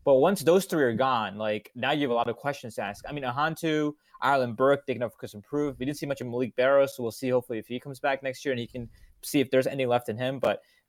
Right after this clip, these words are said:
th-, they need to improve that and go out and get more defensive line transfers, because the defensive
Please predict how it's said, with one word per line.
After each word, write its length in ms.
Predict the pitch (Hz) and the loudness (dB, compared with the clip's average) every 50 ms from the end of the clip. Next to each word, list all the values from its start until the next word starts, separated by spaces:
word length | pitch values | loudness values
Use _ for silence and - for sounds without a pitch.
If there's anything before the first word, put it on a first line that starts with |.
| - 113 113 | -10 -6 -4
th-, 160 | 123 107 135 | -2 0 2
they 160 | 123 139 160 | 2 2 2
need 160 | 170 175 156 - | 2 2 2 2
to 100 | - 147 | 0 -2
improve 420 | 123 - - - 135 135 131 113 | -2 -2 -2 0 2 2 2 4
that 320 | 117 113 107 104 101 - - | 4 4 4 2 0 -2 -4
and 160 | 110 113 104 | -8 -4 2
go 120 | 123 120 113 | 2 4 4
out 60 | 110 | 4
and 80 | 113 110 | 2 2
get 120 | 117 110 | 0 0
more 120 | 110 107 | 0 0
defensive 520 | 104 95 - 127 - - 113 107 - 101 - | -2 -2 -4 -6 -6 -6 -10 -10 -12 -12 -10
line 240 | 113 113 110 110 107 | -8 -6 -6 -6 -6
transfers, 540 | - 120 113 113 110 - - 110 104 98 - | -8 -8 -10 -10 -10 -10 -6 -6 -6 -4 -4
because 240 | 135 113 - 131 113 | -4 -2 -2 -2 -2
the 80 | 123 | 0
defensive 360 | 110 226 - 226 190 175 - | -2 0 0 0 -2 -4 -4